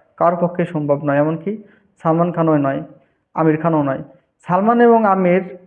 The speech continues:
এবং শাহরুখ খান এদের মধ্যে কে কাকে কব-, কোন সময় এগিয়ে রাখবেন এটা কিন্তু কেউ ভালোভাবে বলতে পারেনি, কারণ তারা তাদের নিজস্ব স্টাইলে, তারা তাদের নিজস্ব অভিনয় দিয়ে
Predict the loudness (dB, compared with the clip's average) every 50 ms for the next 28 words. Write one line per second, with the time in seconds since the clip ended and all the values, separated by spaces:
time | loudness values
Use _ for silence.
0 | _ _ _ _ _ -4 0 0 0 0 0 -2 0 0 0 0 -2 -2 -2 -2
1 | 0 0 0 0 0 -2 -4 -2 0 0 0 0 0 -2 -8 -14 -20 -20 _ _
2 | _ _ _ _ _ _ _ 0 2 2 2 2 0 0 -4 -2 0 0 -2 -2
3 | -6 -4 -2 0 0 0 -2 -2 -2 0 0 0 2 2 2 2 2 2 0 2
4 | 2 2 2 0 0 -2 -4 -4 -4 -2 0 2 2 2 2 2 4 4 4 4
5 | 2 0 0 -2 -2 -2 0 0 0 -2 0 0 0 2 2 0 -2 -4 -6 -10
6 | -16 -20 _ _ _ _ _ _ _ 0 0 0 2 2 0 2 2 2 2 2
7 | 2 0 2 2 0 -2 0 -2 -4 -4 -2 0 2 2 2 4 2 2 0 2
8 | 2 2 2 4 2 2 0 0 0 2 0 2 2 0 -2 -2 -4 -6 -10 -6
9 | -2 0 2 2 0 0 -2 -2 0 2 4 4 4 2 2 2 2 4 4 2
10 | 0 -2 -8